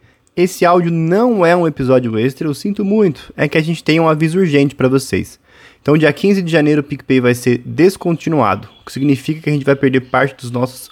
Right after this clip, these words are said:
apoiadores que garantem a continuidade do Trinta Minutos. A gente já conseguiu fazer, boas notícias, a migração de grande parte dos nossos apoiadores antigos. Eles foram pro Padrinho ou pra Aurelo, já falo um pouquinho disso pra vocês, mas tem um pessoal que ainda tá lá.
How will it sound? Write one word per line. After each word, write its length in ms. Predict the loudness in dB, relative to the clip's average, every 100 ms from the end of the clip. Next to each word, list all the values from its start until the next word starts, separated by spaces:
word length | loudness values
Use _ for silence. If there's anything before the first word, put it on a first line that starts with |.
| -4
apoiadores 720 | -2 2 2 4 2 0 -12 _ _ _
que 120 | -4
garantem 400 | 2 2 2 -2
a 20 |
continuidade 760 | -2 0 0 0 0 0 0 -2
do 60 |
Trinta 260 | -2 -2 0
Minutos. 460 | -2 -2 -8 -20 _ _ _ _ _ 0
A 80 | 2
gente 100 | 2
já 80 |
conseguiu 380 | 2 0 2 0
fazer, 420 | 2 2 4 2
boas 300 | 2 4 4
notícias, 580 | 2 0 -4 -2 -4 -2
a 80 | -2
migração 400 | 0 0 0 0
de 100 | 2
grande 240 | 2 2
parte 320 | 0 -2 -2 -4
dos 200 | -4 0
nossos 420 | 0 -2 -12 -18 -8
apoiadores 560 | -4 2 4 4 2
antigos. 560 | 0 0 -2 -4 -8 -14 _ -20 _ -6
Eles 200 | -4 -2
foram 220 | 0 0
pro 140 | -2
Padrinho 320 | -2 0 0
ou 40 | 0
pra 140 | 0
Aurelo, 320 | 2 2 2
já 120 | 0 -2
falo 200 | -2 -2
um 40 |
pouquinho 280 | -6 -8 -6
disso 160 | -6
pra 120 | -2 -2
vocês, 420 | 0 0 0 -4 -20 -10
mas 220 | -2 -2 2
tem 100 | 0
um 60 |
pessoal 360 | 2 0 0 0
que 80 | 0
ainda 140 | 0
tá 140 | 0
lá. 340 | 2 2 0